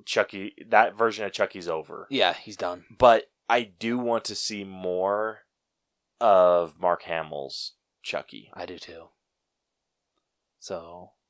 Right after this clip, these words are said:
Speaker 2: fingers crossed. I mean, I'm pretty sure they already confirmed that they will be doing a Child's Play two for Mark Hamill's Chucky.
Speaker 1: Yeah, but I, that's where I'm, yeah. Chucky as the character, no.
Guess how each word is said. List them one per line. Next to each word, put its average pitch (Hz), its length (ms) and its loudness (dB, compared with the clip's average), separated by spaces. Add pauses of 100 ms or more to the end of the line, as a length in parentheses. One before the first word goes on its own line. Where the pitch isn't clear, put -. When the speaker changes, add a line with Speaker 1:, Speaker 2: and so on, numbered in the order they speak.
(180)
Speaker 2:
fingers 95 340 -16
crossed. 92 520 -10
I 123 80 -6
mean, 131 140 -10
I'm 127 140 -6
pretty 151 180 -10
sure 135 160 -8
they 110 160 -4
already 95 420 -8 (240)
confirmed 98 520 -12
that 92 220 -12 (280)
they 92 140 -12
will 87 180 -14
be 87 100 -16
doing 87 220 -18
a 85 60 -20
Child's - 320 -16
Play - 140 -14
two - 280 -18 (100)
for - 240 -20 (800)
Mark 90 220 -8
Hamill's 90 320 -16
Chucky. 92 440 -20 (360)
Speaker 1:
Yeah, 78 240 -8 (220)
but 101 340 0 (280)
I, - 480 -16
that's - 440 0
where 107 180 2
I'm, 98 140 -6 (500)
yeah. 95 240 -6 (260)
Chucky 160 380 -2
as 147 140 -2
the - 60 -16
character, 147 720 0
no. 104 640 -4